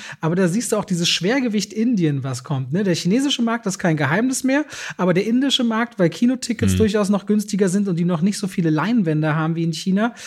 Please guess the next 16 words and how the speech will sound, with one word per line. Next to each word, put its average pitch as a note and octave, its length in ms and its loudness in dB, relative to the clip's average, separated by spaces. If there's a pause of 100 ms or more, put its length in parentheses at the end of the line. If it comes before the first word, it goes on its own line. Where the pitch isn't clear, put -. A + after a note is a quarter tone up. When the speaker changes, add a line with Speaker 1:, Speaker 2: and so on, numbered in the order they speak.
(200)
Speaker 1:
kommt A3 260 0
aber G3 120 0
und F#3 100 0
entwickelt F#3+ 400 -2
sich F#3+ 180 0
da F#3+ 120 0
immer G#3+ 440 0
mehr, F3 360 2
ne? D#3+ 160 -2
Also F3+ 200 0
irgendwann A#3 560 0
wird G3+ 160 -2
die G#3 60 -4
U G3+ 120 -2
S F#3+ 140 -2
A, A3 300 -4